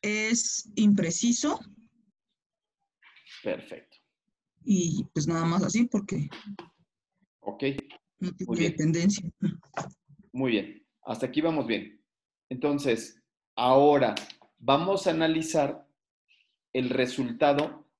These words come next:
Speaker 2: de los estudios realizados en Estados Unidos con la sustancia X. ¿Sí? Entonces, lo que se hace en un metaanálisis es hacer algo que se llama validez externa. La validez externa es decir, qué tanto se repite.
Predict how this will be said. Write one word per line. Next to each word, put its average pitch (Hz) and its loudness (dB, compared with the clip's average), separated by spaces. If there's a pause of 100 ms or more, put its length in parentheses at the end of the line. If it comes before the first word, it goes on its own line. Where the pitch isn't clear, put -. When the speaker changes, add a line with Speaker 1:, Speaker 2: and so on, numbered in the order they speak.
Speaker 2:
de 123 0
los 120 -2
estudios 170 2
realizados 143 0
en 127 -2
Estados 131 -2
Unidos 123 -4 (240)
con 113 -4
la 110 0
sustancia 110 -2
X. - -6 (1000)
¿Sí? - -4
Entonces, 123 -4 (200)
lo 135 0
que 143 2
se 165 0
hace 180 0
en 190 -2
un 185 -2
metaanálisis 156 -2
es 143 -2
hacer 165 0
algo 143 2
que - -18
se 151 -6
llama 139 -4
validez 127 0
externa. - -4 (760)
La 131 2
validez 147 2
externa 156 0
es 156 0
decir, 147 -4
qué 160 0
tanto 147 2
se 143 -4
repite. 120 -6